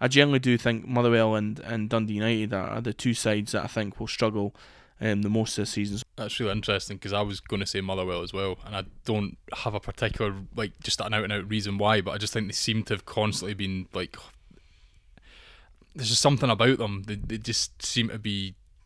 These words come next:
Speaker 2: going that way, and just seem to be continuously getting worse and just in a bit of a slow decline. Um, Dundee United I've not watched enough of. I forgot they appointed the rookie manager, so they could be. I mean, usually we look at the clubs that come up and go, "Well, they'd be in trouble," but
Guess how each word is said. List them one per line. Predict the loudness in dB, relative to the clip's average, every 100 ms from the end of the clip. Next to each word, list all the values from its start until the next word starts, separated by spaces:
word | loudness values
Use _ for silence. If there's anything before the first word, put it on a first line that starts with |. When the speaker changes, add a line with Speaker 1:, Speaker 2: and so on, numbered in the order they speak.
| -12
Speaker 2:
going | -2 0 2
that | 2 0
way, | 0 0 0 -6 -20 -20 -20 -20 _ _ -20 -20 -20 -20 -16 -10
and | -4
just | -2
seem | -4
to | -6
be |
continuously | -6 -4 -2 0 0 -2
getting | -2 0
worse | 2 2 0
and | -4 -10
just | -8 -6
in |
a | -4
bit | -6
of |
a | -8
slow | -8 -6
decline. | -6 -2 -2 -2 -6 -12 -20 -20 -20 -20 -8
Um, | -4 -2 -4 -10 -16 4
Dundee | 6 8
United | 6 6 4
I've |
not | 0 -2
watched | -4 -6 -6
enough | -8 -4
of. | -2 -2
I | -4
forgot | -10 -10 -6 -4 -4
they | -4 -8 -14
appointed | -8 -6 -6
the |
rookie | -8 -6
manager, | -4 -4 -4
so | -8 -6
they | -6
could | -4 -4
be. | 0
I |
mean, | 2
usually | 4 4 4 0
we | 0
look | 0 -2
at |
the | -2
clubs | -4 -4
that | -8
come | -4 -2
up | -2 -4
and | -6
go, |
"Well, | -6 -4
they'd | -4
be | -6
in | -8
trouble," | -10
but | -12